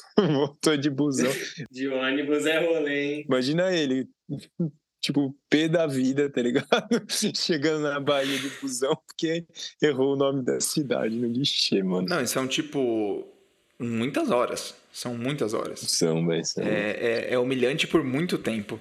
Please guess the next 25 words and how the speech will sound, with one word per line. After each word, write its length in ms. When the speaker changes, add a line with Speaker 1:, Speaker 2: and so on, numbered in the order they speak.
Speaker 3:
Não 240
é, 220
não 120
é 100
aquela, 300
aquele 520
erro 220
de 120
quinze 320
minutos. 220
Speaker 1:
Nossa, 180
eu 80
já 120
fui 120
pra 140
Vitória 300
da 100
Conquista 400
de 100
busão, 560
sabe? 280
Speaker 2:
Não, 120
mas 180
viralizou 580
na, 460